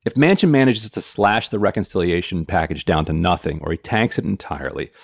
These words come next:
Democratic Party's last opportunity to reshape the social safety net will have slipped away.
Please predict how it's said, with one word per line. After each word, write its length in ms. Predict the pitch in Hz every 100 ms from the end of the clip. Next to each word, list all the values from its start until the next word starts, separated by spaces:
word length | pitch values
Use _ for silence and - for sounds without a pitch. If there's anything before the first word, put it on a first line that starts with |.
| - _ _
Democratic 500 | - 123 147 127 123
Party's 320 | - 104 92 85
last 420 | 82 95 117 -
opportunity 540 | 117 98 - 120 101
to 140 | 85 82
reshape 580 | 92 110 - 104 101
the 80 | -
social 380 | - 98 92 82
safety 420 | - 110 101 90
net 220 | 78 71
will 100 | 82
have 100 | 76
slipped 380 | - - 95 -
away. 400 | 76 78 76 -